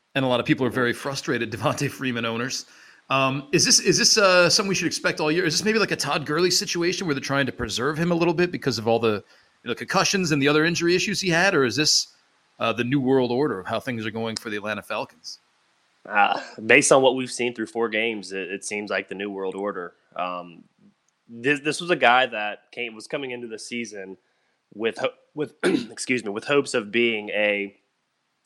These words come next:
Speaker 2: uh, fifteen to twenty touch a game kind of, kind of running back, and, uh,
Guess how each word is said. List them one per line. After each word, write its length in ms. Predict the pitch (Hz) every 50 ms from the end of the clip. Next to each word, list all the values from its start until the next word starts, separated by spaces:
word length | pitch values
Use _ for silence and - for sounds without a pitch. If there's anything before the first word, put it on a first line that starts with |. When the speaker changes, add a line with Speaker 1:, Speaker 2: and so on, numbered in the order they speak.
| - _ -
Speaker 2:
uh, 280 | 120 117 104 98 95
fifteen 340 | - - 131 120 - 131 123
to 60 | 113
twenty 320 | 104 - 123 120 113 110 107
touch 420 | - 131 113 104 - - - - _ -
a 80 | 110
game 340 | 110 104 110 104 104 107 104
kind 300 | - - 120 113 107 101
of, 80 | 95 87 _ _ -
kind 160 | - 107 95
of 80 | 92 95
running 220 | 104 104 101 95
back, 340 | 90 90 90 90 - - - _ _ _ _ _ _ _ _ _ _ _ _ -
and, 480 | 110 104 101 98 95 92 92 92 87
uh, 380 | - - 92 92 90 85 85